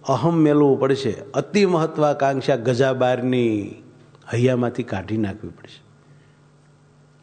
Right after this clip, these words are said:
અપની પહોંચ વિચાર કે કરીએ તેતી દોડ, તેતા પાવ પસારીએ જીતની લંબી સોડ.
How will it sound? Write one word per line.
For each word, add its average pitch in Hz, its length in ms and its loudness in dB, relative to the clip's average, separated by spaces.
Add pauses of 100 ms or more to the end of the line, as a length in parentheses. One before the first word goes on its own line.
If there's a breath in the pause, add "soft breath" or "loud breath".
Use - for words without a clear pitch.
(1160 soft breath)
અપની 139 380 2
પહોંચ 123 360 -2
વિચાર 117 480 0
કે 110 240 0
કરીએ 113 420 0
તેતી 107 440 -2
દોડ, 104 320 -4
તેતા 113 440 -2
પાવ 107 300 -4
પસારીએ 104 640 -2
જીતની 120 460 -2
લંબી 104 400 -4
સોડ. 107 420 -4